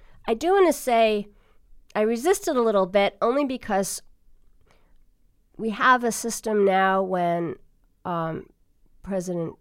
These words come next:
Trump said, "I'm gonna pick someone like Justice Scalia." There's an incentive to pick someone who doesn't have anything in their record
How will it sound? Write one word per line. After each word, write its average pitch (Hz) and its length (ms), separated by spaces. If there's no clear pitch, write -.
Trump 220 360
said, 190 300
"I'm 175 80
gonna 160 160
pick - 220
someone 254 340
like 226 260
Justice 214 460
Scalia." 196 600
There's 262 220
an 277 60
incentive 349 580
to 285 100
pick 277 220
someone 240 300
who 220 80
doesn't 220 360
have 208 320
anything 247 580
in 226 140
their 226 160
record 220 560